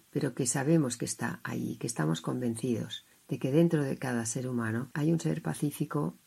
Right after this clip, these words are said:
amoroso, sabio, y por eso podemos ir más allá de los actos que no manifiestan esta naturaleza, sino que son un resultado de sus heridas.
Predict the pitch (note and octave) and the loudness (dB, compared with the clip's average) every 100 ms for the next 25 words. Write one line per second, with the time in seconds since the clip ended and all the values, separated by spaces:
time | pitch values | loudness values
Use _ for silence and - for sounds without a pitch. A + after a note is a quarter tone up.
0 | _ - D3+ C#3+ C#3 - C3+ C#3 - _ | _ -2 0 0 -2 -4 -4 -6 -12 _
1 | - D#3 C#3+ B2+ B2 D3 _ - F#3+ F#3+ | -4 0 0 0 -4 -6 _ 0 0 2
2 | D3+ D#3 F#3 F3 D3+ - D3+ D3+ D#3 - | 2 4 2 2 -2 -2 0 0 0 -2
3 | C3+ C#3 - - C3 B2+ B2+ B2 B2+ B2 | -2 -2 -4 -4 0 0 0 0 -2 -2
4 | C#3+ C#3 - _ - C#3 D3+ D#3+ C3+ B2 | -4 -4 -10 _ -2 2 6 6 4 2
5 | A#2+ - A#2 C3 B2 - - - B2 A#2 | 2 0 -2 -2 -4 -4 -6 -2 0 0
6 | A#2+ A#2 A2+ A2+ B2+ - - - C#3+ C#3+ | 0 0 0 -2 -8 -10 -6 0 2 2
7 | D3 D#3 C#3+ C#3 C3+ C#3 C#3+ B2+ B2+ B2+ | 0 2 2 0 -2 -4 -4 -4 -4 -2
8 | B2 B2 B2 - B2+ - - B2 B2+ A2+ | -4 -4 -4 -4 -6 -6 -6 -4 -2 -4
9 | - - | -6 -10